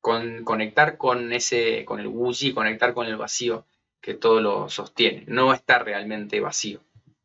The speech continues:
Dice, "Uno no busca la realidad, pero la realidad está aquí. Pero este camino, que no es ni forma ni vacío, tiene dos métodos.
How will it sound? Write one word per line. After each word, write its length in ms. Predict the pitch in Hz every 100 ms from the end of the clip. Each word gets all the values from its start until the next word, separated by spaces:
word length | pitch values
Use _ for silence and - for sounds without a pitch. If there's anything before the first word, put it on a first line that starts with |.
| - _ _ _ _ _ _ _
Dice, 340 | 107 101 - -
"Uno 200 | 127 131
no 100 | 147
busca 200 | 151 143
la 100 | 127
realidad, 440 | 117 117 151 160 - _ _ _ _
pero 180 | 113 110
la 200 | 110 107
realidad 420 | 104 110 123 127 _ -
está 380 | - 110 - 104
aquí. 380 | 98 - - 147 _ _ _ _ _ _ _ _ _ _ _ _ _
Pero 180 | 123 165
este 220 | 175 156
camino, 480 | 151 165 156 - _ _
que 120 | - 113
no 100 | 135
es 220 | 147 - -
ni 220 | 113 110
forma 360 | 156 165 156
ni 100 | 131
vacío, 480 | 117 110 - 147 139
tiene 240 | - 131 131
dos 180 | 160
métodos. 600 | 143 110 95 92 - -